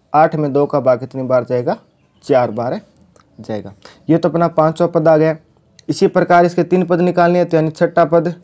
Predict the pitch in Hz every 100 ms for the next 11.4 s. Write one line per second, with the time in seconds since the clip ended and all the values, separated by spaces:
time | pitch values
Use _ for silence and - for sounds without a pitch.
0 | _ - 143 196 202 147 131 127 131 123
1 | 120 104 - _ _ _ _ _ _ _
2 | _ _ - 175 185 175 165 165 175 170
3 | 165 156 165 160 160 156 156 156 175 170
4 | 156 151 165 170 175 _ - 131 143 123
5 | 117 110 110 110 120 _ _ _ _ _
6 | - 135 151 160 175 170 160 160 160 -
7 | 147 160 165 151 165 170 151 151 143 135
8 | 151 156 156 147 156 156 131 156 160 160
9 | 160 160 151 156 156 160 _ - - -
10 | 156 165 165 165 165 160 160 160 - _
11 | 135 110 110